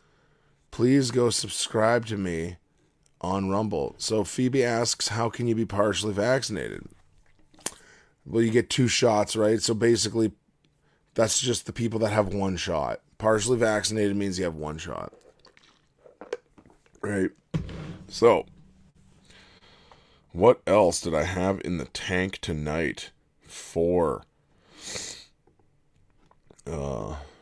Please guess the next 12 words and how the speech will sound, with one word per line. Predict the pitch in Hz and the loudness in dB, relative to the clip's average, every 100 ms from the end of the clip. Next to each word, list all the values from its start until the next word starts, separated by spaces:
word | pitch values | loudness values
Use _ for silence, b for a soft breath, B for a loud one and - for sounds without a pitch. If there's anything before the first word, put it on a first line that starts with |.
| B | B
for | - 101 98 | -10 -2 0
this? | 87 - | -2 -2
Ah, | 92 107 | 2 4
yes. | 110 87 80 76 65 65 - - - | 2 0 -4 -4 -4 -4 -6 -10 -8
So | - 104 110 | -4 0 0
now, | 110 120 131 135 139 139 127 - - 101 _ _ _ _ b b b b b _ | 0 0 2 2 2 0 -4 -12 -20 -20 _ _ _ _ b b b b b _
you | 123 139 | -4 0
know, | 131 | 4
that | 135 143 | 4 4
was | - | 0
pretty | - 139 143 | -6 -2 0
short | - - 92 92 - | 0 0 -2 -2 -6